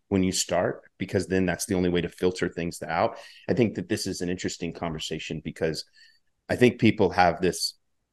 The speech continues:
misconception of, you know, "All I gotta do is get in there and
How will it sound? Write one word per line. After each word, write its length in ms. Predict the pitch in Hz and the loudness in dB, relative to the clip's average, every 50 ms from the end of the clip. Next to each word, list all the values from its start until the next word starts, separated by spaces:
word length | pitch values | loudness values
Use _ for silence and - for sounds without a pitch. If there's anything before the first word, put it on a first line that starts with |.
| _ _ _ _ _ _ _ _ | _ _ _ _ _ _ _ _
misconception 1400 | 107 104 104 104 110 110 - - - - 92 87 80 - - 87 82 - - - - - - 78 80 - 107 107 _ _ _ _ _ - | 2 4 6 6 6 4 2 -4 -6 -6 -6 -4 -4 0 0 0 0 0 -2 -6 -8 -8 -8 -10 -12 -12 -14 -14 _ _ _ _ _ 0
of, 320 | 90 82 82 78 - - - - - - _ _ _ _ _ _ _ _ _ _ _ _ _ | 2 2 2 0 -4 -8 -12 -14 -16 -20 _ _ _ _ _ _ _ _ _ _ _ _ _
you 120 | 113 110 | 2 2
know, 320 | 90 85 80 82 80 - _ | 2 2 -2 -4 -6 -6 _
"All 220 | - 95 90 92 98 | 4 4 6 6 6
I 80 | 95 | 6
gotta 240 | 87 87 85 85 82 | 4 4 2 2 0
do 220 | 78 - 87 87 85 | -2 -2 -2 0 0
is 120 | 80 - | -2 -2
get 160 | - - 90 85 | -2 -2 0 0
in 120 | 85 85 | 0 0
there 220 | 85 82 82 82 | 0 0 0 -2
and 120 | 78 71 | -4 -6